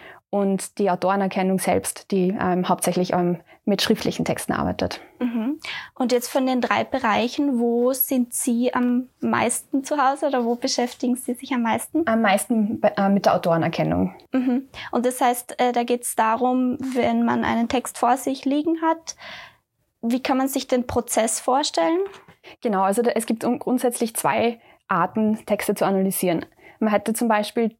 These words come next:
Speaker 1: die Möglichkeit, dass es einen anonymen Text gibt und da soll dann herausgefunden werden, in welche Kategorien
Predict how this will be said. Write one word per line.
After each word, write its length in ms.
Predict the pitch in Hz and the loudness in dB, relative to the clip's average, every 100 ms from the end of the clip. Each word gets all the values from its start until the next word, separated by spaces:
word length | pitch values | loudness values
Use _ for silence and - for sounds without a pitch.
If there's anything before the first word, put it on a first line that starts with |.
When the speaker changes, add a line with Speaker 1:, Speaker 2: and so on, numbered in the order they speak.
| - | -2
Speaker 1:
die 100 | 233 | 0
Möglichkeit, 520 | 240 240 240 254 226 | 2 0 -2 0 0
dass 100 | 208 | 0
es 100 | 190 | -2
einen 400 | - 202 240 - | 0 0 0 0
anonymen 400 | 208 202 214 202 | 0 2 2 0
Text 300 | 220 214 - | -2 -4 -2
gibt 300 | 330 320 - - - - - | -2 -4 -14 -20 -20 -20 -6
und 160 | 220 214 | -2 0
da 100 | 208 | 2
soll 140 | 226 | 2
dann 120 | 226 | 2
herausgefunden 760 | 220 180 202 226 - 233 226 220 | 2 0 0 -2 -2 0 2 2
werden, 320 | 208 214 220 - - _ _ | 2 0 -2 -10 -20 _ _
in 160 | - 220 | -2 0
welche 300 | 208 208 220 | 0 0 -2
Kategorien 760 | 220 202 208 202 214 214 208 | -2 -2 0 0 2 2 0